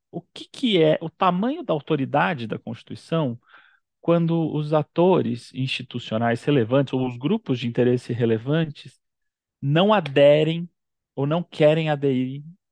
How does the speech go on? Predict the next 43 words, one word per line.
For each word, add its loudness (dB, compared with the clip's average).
ao 0
seu 2
software, 2
ao 2
seu -2
roteiro, 0
ao -20
seu -6
jogo. 0
Ó, 4
o -14
presidente 0
tem 0
que -12
fazer 0
coalizão, -2
o -10
presidente -14
fala, -16
"Eu -10
não 0
quero." -4
<laughs> -2
A 2
população 0
tem -2
que 0
aderir 2
a -2
certos -4
valores -2
de -12
pluralidade 0
e -10
vários 0
setores 0
da -2
população -4
falam, -12
"Não -2
quero." -6
Né? 2
Então, -2